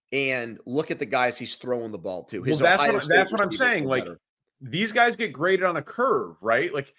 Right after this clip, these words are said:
Speaker 2: if Russell Wilson had three hundred yards in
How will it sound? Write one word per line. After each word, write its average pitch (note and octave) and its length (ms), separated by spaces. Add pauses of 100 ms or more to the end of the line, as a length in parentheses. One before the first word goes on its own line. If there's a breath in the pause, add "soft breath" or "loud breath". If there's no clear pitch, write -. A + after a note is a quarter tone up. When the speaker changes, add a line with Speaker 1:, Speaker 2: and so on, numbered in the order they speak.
(120)
Speaker 2:
if E3 180
Russell E3+ 480
Wilson D3 460
had B2+ 200
three D#3 240
hundred D3+ 280
yards A2+ 640 (340)
in B2+ 640